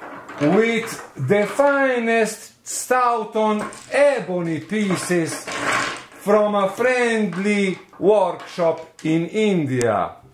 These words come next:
They are just the perfect size for this particular chessboard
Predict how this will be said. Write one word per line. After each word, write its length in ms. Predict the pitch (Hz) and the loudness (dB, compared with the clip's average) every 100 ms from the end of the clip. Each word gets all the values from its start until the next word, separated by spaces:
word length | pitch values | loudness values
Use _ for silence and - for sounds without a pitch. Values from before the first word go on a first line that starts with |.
| - - | -20 -10
They 380 | 139 135 269 262 | 0 4 4 4
are 300 | 247 247 220 | 0 -2 -4
just 640 | 302 302 269 - - - 151 | -2 0 0 -2 -12 -10 0
the 160 | 240 | 0
perfect 720 | 240 285 269 226 - 214 214 | 4 2 2 0 -4 -6 -6
size 840 | - 269 285 247 214 208 196 196 - - - - - - | -6 2 2 4 2 0 -2 -8 -14 -20 -20 -20 -20 -20
for 420 | - 208 208 196 | -2 2 2 0
this 580 | 220 269 240 - - _ _ _ | 0 0 0 -6 -12 _ _ _
particular 1120 | 220 220 220 254 247 220 214 226 220 214 208 - _ _ _ _ - | 2 2 2 -6 -4 -4 2 4 4 2 -4 -12 _ _ _ _ -6
chessboard 960 | 262 262 208 151 120 120 135 110 95 | 0 2 2 -2 -4 0 2 2 -2